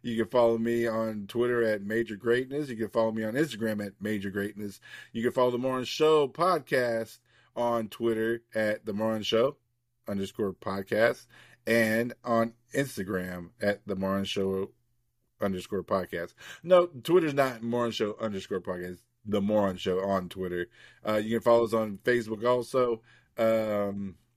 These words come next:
at the Martin Show is not the one with the Ferrari Gator playing the Game Boy. It's, you'll see our logo on there when you search it.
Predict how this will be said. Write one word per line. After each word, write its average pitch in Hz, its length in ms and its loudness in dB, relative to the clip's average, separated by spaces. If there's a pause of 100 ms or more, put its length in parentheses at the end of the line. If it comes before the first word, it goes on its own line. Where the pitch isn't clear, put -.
(800)
at 113 140 6
the 95 80 -6
Martin 110 280 2
Show 110 400 4
is 98 100 -6
not 104 160 -2
the 101 80 -4
one 104 180 -4
with 101 220 -4
the 95 220 -2
Ferrari 98 340 0
Gator 98 240 -2
playing 95 240 -4
the 92 60 -12
Game 120 260 0
Boy. 120 320 2 (380)
It's, 110 340 -2
you'll 110 160 2
see 120 180 2
our 110 120 4
logo 107 400 -2
on 113 180 0
there 113 140 -2
when 110 100 -14
you 110 100 -6
search 151 360 0
it. 139 160 -6